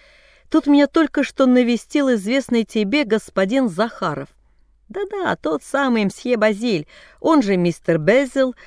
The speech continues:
совершенно верно, прибыл из Англии. Зачем? Думаю, что, как и раньше, за большими деньгами. На эти дела у него нюх отменнейший.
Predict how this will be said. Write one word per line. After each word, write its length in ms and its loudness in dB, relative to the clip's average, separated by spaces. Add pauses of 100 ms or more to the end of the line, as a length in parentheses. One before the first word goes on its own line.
(140)
совершенно 520 -2
верно, 360 2
прибыл 380 0
из 160 -2
Англии. 540 -2
Зачем? 500 -4 (560)
Думаю, 380 2
что, 220 0
как 280 -4
и 100 6
раньше, 400 0
за 140 0
большими 480 -2
деньгами. 560 -4 (560)
На 160 2
эти 220 0
дела 320 2
у 40 4
него 260 4
нюх 240 2
отменнейший. 680 -2